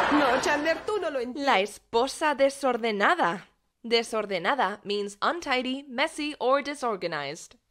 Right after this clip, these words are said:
Speaker 2: The ending of the word changes depending on the gender and number of its noun it's describing. For example, las herramientas están desordenadas. The tools are disorganized. Here, herramientas is a plural feminine word,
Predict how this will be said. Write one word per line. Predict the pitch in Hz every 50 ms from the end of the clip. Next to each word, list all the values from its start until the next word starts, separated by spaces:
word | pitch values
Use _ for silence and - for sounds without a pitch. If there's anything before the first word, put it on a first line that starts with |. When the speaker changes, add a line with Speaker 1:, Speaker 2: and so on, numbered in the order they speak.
| _ -
Speaker 2:
The | 208 220 220 226
ending | 277 349 359 381 359 330
of | 302 277
the | 285 262
word | 214 214 214 208 202
changes | - - 277 285 285 233 240 240 240 226
depending | - 226 - 214 226 269 339 349 349
on | 349 339
the | 349
gender | 262 226 226 202 208 202 196
and | 175 - 185 185
number | 190 240 294 269 254 247 247
of | - 202 202 269
its | 294 - - 240
noun | 220 196 185 180 185 190 190 -
it's | 190 180 -
describing. | - - 165 - - 214 214 220 185 123 110 117 196 - _ _ _ _ _ _ -
For | 349 359 349
example, | 330 - - - 208 196 202 202 220 226 254 277 - _
las | - 240 226 190 202 -
herramientas | 208 180 180 160 170 208 254 277 247 - 247 254 262 - -
están | 226 202 - - 294 320 359 359 330 277 233
desordenadas. | 269 233 220 - - 233 208 202 185 180 185 196 196 180 151 135 160 - - - _ _ _ _ -
The | 359 359
tools | 359 339 359 359 349 - -
are | 247 247 247
disorganized. | 214 196 - 214 240 247 208 170 156 135 101 85 - - - - _ _ _ _ _
Here, | _ - 330 320 320 320 311 - -
herramientas | 214 185 170 160 147 151 170 220 262 277 240 - 220 208 214 214 - -
is | 247 220 -
a | 208
plural | - - - 311 311 320 320 320 339 330 - -
feminine | 240 220 196 180 180 170 170 175
word, | 220 269 269 269 262 269